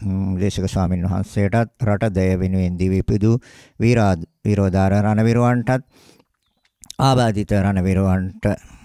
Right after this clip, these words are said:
ධර්ම ශ්‍රවණය කළ රටවාසී ලෝකවාසී සෑම දෙනාටත් මේ ගෞතම බුද්ධ ශාසනයේදීම ඉක්මන් භවයකදී සැප සහිත ප්‍රතිපදාවකින් උතුම් වූ චතුරාර්ය සත්‍ය අවබෝධ වී උතුම් වූ මඟඵල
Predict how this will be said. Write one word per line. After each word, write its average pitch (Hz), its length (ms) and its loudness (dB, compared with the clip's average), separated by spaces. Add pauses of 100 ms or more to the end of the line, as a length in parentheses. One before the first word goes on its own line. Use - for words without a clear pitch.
ධර්ම 101 520 -2
ශ්‍රවණය 92 480 -4
කළ 90 200 -4
රටවාසී 98 580 -2
ලෝකවාසී 98 580 -2
සෑම - 380 -8
දෙනාටත් 98 520 -4 (320)
මේ 147 180 -2
ගෞතම 113 420 2
බුද්ධ 90 260 -2
ශාසනයේදීම 120 880 0
ඉක්මන් 123 580 -2
භවයකදී 101 720 0 (1000)
සැප - 800 -4
සහිත 110 420 0
ප්‍රතිපදාවකින් 95 920 -2
උතුම් 101 260 -2
වූ 98 180 0
චතුරාර්ය 101 540 -2
සත්‍ය 95 340 -4
අවබෝධ 85 360 0
වී 92 280 0
උතුම් 110 320 -2
වූ 92 140 0
මඟඵල 101 520 0